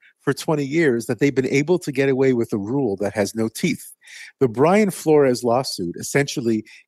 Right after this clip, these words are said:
kills the Rooney Rule and is going to lead towards real change in the N F L, or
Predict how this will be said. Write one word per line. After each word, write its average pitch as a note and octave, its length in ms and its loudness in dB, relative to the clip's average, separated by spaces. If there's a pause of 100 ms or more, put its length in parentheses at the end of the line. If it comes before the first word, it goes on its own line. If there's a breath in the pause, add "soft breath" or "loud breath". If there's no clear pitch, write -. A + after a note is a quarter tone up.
kills B3 420 2
the C3+ 100 2
Rooney G#2+ 320 -4
Rule E2 380 -6 (880)
and D3 200 2
is C#3+ 180 -2
going C#3 400 0
to A#2+ 280 -4 (220 loud breath)
lead B2+ 420 -2
towards G#2 600 2
real B2+ 480 0
change A#2+ 580 -2
in A#2 140 -4
the A2 120 2
N G#2 100 2
F G2+ 160 -6
L, F#2+ 340 -4
or F3 320 4